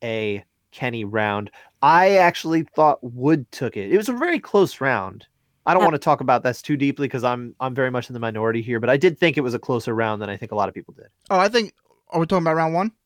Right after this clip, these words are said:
Speaker 1: Yeah, round one. We don't have to get deep into it
Speaker 2: Yeah,
Speaker 1: because
Speaker 2: round
Speaker 1: the
Speaker 2: one, I
Speaker 1: judges
Speaker 2: th-,
Speaker 1: all agreed.
Speaker 2: round one, I thought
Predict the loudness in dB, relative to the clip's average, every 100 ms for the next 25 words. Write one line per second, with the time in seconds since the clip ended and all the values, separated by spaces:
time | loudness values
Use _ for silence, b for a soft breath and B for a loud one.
0 | _ 4 6 6 4 2 0 2 4 2
1 | 0 0 -2 -4 -6 -8 -10 -8 -2 2
2 | 2 2 4 4 4 2 0 0 2 2
3 | 4 2 2 -2 -2 -2 -2